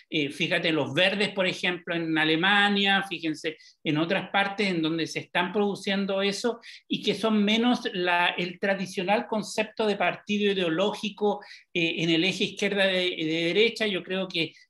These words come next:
vamos hacia dinámicas mucho más fluidas, más flexibles, más abiertas, menos, eh, pero sí que tienen ideas políticas, o sea, eh, eh,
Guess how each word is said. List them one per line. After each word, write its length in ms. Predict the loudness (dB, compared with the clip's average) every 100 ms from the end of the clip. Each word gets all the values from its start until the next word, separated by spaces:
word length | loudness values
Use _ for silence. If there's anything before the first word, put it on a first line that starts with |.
| -4
vamos 400 | 0 2 2 2
hacia 520 | 2 0 0 0 0
dinámicas 720 | -2 0 2 2 0 -2 -2
mucho 300 | -4 -4 -2
más 240 | -2 -4 -4
fluidas, 580 | 0 2 4 4 2 0
más 240 | -2 -4
flexibles, 880 | -6 -6 -6 0 0 2 0 -2 -4 -18 -4
más 240 | -2 0
abiertas, 880 | 0 0 2 4 2 -2 0 0 -2 -12 _ -4
menos, 880 | 0 2 4 4 4 2 0 -8 -4
eh, 300 | -2 -2 -2
pero 300 | 0 2 0
sí 280 | 0 -2 0
que 100 | 0
tienen 440 | 2 2 2 0 -4
ideas 320 | -6 -6 -4 -2
políticas, 560 | 2 4 2 0 0
o 60 | -2
sea, 420 | -2 -2 0 -2 -6
eh, 200 | -4 -4 -6 -18 -8
eh, 320 | -2 0 0